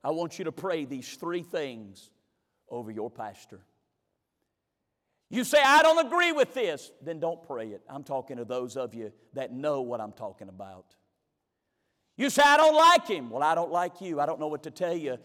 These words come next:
I'm still asking you to pray these three things. You say, "I don't agree with him." That's fine. Talk to God about it. I still want you to pray these three things. You say, "I've been hurt."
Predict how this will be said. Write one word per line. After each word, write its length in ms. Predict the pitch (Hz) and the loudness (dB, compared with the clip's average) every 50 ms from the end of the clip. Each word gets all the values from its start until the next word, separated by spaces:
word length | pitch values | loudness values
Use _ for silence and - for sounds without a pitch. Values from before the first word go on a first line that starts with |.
| _ - - | _ -14 -10
I'm 120 | 156 151 139 | -10 -10 -10
still 300 | - - 180 160 147 143 | -10 -6 -4 -2 -2 -2
asking 320 | 135 127 - - 143 131 | -4 -4 -6 -12 -14 -14
you 80 | 131 123 | -12 -12
to 80 | 120 | -14
pray 240 | - 127 139 131 127 | -12 -10 -10 -10 -8
these 240 | 113 120 113 110 - | -10 -12 -16 -16 -16
three 220 | - 120 110 107 | -16 -16 -16 -16
things. 680 | 101 - 110 98 92 90 87 90 90 87 - - _ _ _ _ _ _ _ _ _ _ _ _ _ _ _ _ _ _ _ _ _ _ _ _ _ _ _ _ _ | -12 -12 -12 -12 -12 -16 -20 -20 -20 -20 -20 -20 _ _ _ _ _ _ _ _ _ _ _ _ _ _ _ _ _ _ _ _ _ _ _ _ _ _ _ _ _
You 60 | 180 | -8
say, 140 | 170 - 285 | 0 4 6
"I 100 | 294 302 | 6 6
don't 140 | 311 311 262 | 6 4 4
agree 260 | 220 302 320 339 339 | 4 2 2 4 2
with 260 | 320 302 262 - - | 4 4 4 4 4
him." 160 | 175 147 127 | -2 -8 -8
That's 220 | 131 151 151 - - | -8 -10 -10 -10 -10
fine. 400 | - - 170 165 151 139 131 120 | -6 -6 -4 -4 -4 -6 -8 -10
Talk 240 | - 151 143 - _ | -8 -10 -10 -10 _
to 60 | 123 | -12
God 280 | 107 139 139 135 123 | -8 -6 -4 -4 -4
about 300 | 120 110 120 117 107 101 | -6 -6 -8 -8 -8 -8
it. 120 | 98 95 - _ _ _ _ _ _ - | -12 -18 -20 _ _ _ _ _ _ -20
I 60 | - | -20
still 240 | - - - 156 143 | -20 -12 -8 -8 -6
want 240 | 131 127 120 - - | -6 -8 -10 -10 -14
you 20 | |
to 60 | 113 | -16
pray 340 | 107 - 131 127 120 113 113 | -14 -12 -10 -8 -8 -8 -10
these 220 | 87 107 101 95 - | -12 -14 -18 -18 -18
three 240 | - 110 107 104 | -16 -16 -16 -16
things. 680 | 98 _ - - 107 101 98 98 90 90 - - _ _ _ _ _ _ _ _ _ _ _ _ _ _ _ _ _ | -16 _ -14 -14 -14 -14 -16 -20 -20 -20 -20 -20 _ _ _ _ _ _ _ _ _ _ _ _ _ _ _ _ _
You 100 | - 254 | -4 -4
say, 180 | 240 - 294 302 | -2 4 6 8
"I've 200 | 302 311 320 311 | 8 8 8 6
been 140 | 320 320 320 | 4 2 4
hurt." 400 | - 294 349 370 359 339 - | 6 8 10 10 8 8 6